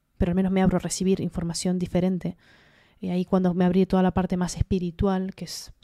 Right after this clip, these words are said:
bueno, eh, eh, registros akáshicos, constelaciones, eh, astrología, diseño humano, que al final simplemente te aportan un conocimiento, creo que es una herramienta más de autoconocimiento, eh, que te da un enfoque diferente, quizás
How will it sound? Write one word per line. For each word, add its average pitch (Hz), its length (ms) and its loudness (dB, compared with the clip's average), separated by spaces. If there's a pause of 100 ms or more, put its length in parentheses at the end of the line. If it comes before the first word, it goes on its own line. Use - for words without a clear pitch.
(360)
bueno, 185 280 -8 (440)
eh, 175 260 -10 (480)
eh, - 100 -20 (120)
registros - 460 -8
akáshicos, 185 500 -6
constelaciones, 175 1080 -8
eh, - 260 -20 (460)
astrología, 180 920 -4
diseño 190 380 -8
humano, 180 560 -8
que 180 80 -8
al - 60 -6
final 185 260 -4
simplemente 226 360 -2
te 226 60 0
aportan 202 320 -2
un 196 80 -4
conocimiento, 196 640 -6
creo 185 180 -2
que 185 40 -2
es 165 60 -6
una 185 80 -2
herramienta 180 320 -4
más 180 120 -4
de 185 40 -4
autoconocimiento, 180 800 -8 (800)
eh, 180 360 -6
que 190 100 -2
te 180 120 -8
da 190 140 0
un 214 140 -2
enfoque 214 300 -2
diferente, 202 640 -2 (120)
quizás 180 480 -6